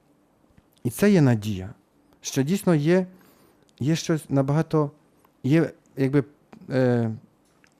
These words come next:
е, небо, да. І можна також, е, е, сьогодні, е, порівняти Марту,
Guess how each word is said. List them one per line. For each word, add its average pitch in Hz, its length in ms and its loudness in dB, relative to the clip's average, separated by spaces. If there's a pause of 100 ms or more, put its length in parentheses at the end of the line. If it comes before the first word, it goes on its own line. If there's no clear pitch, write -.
(1700)
е, 113 240 -6 (420)
небо, 135 420 2
да. 98 220 -10 (1600)
І 135 60 2
можна 180 280 6
також, 165 540 -2
е, 131 340 0 (640)
е, 127 140 -2
сьогодні, 139 580 2 (580)
е, 107 560 -8 (260)
порівняти 127 840 0 (960)
Марту, 143 760 2